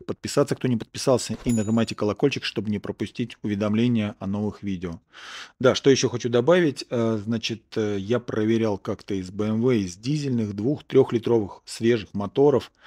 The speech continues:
проверял Shell Ultra, и, кстати, прогнозы были тоже неутешительные, тоже до двухсот часов, поэтому,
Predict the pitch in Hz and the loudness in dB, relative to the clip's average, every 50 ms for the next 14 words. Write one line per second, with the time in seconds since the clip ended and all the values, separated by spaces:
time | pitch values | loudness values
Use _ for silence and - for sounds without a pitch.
0 | - - - - _ _ - 110 110 113 117 120 120 110 104 - - - - 127 | -20 -20 -20 -20 _ _ -2 0 2 4 4 6 4 4 4 2 2 4 4 4
1 | 117 107 98 - _ _ 147 143 143 143 139 - 143 135 123 117 127 - _ - | 4 4 2 -2 _ _ -2 0 0 0 0 0 0 2 0 0 -4 -8 _ -4
2 | 113 113 120 123 123 120 120 110 - _ _ _ _ _ _ _ - - - - | -2 0 2 2 2 2 0 -2 -8 _ _ _ _ _ _ _ -20 -20 -20 -20
3 | - _ - - - 113 - - - 110 113 110 117 131 135 123 123 117 110 110 | -20 _ -18 -8 -6 -6 -6 -2 -2 0 0 2 2 2 4 4 4 2 4 4
4 | 117 113 113 113 - 120 113 107 110 104 107 104 98 - 110 - - 156 160 - | 2 2 2 4 2 2 2 4 2 0 0 -2 -2 -2 -2 0 0 0 0 0
5 | 143 147 131 127 120 - - 127 127 110 117 107 104 107 104 107 107 107 - - | 0 2 2 2 0 4 4 4 4 4 4 0 0 -2 -2 -2 -4 -6 -4 -2
6 | 120 107 - - - - 104 - - 151 165 160 - - - - _ _ _ _ | -2 -2 -2 -4 -6 -8 -8 -4 0 2 2 2 0 -4 -14 -20 _ _ _ _
7 | _ _ _ _ _ _ _ _ _ _ _ _ - 110 104 107 110 113 123 113 | _ _ _ _ _ _ _ _ _ _ _ _ -6 -2 -2 -2 0 0 0 0
8 | 113 117 117 117 120 120 | 2 2 2 2 2 0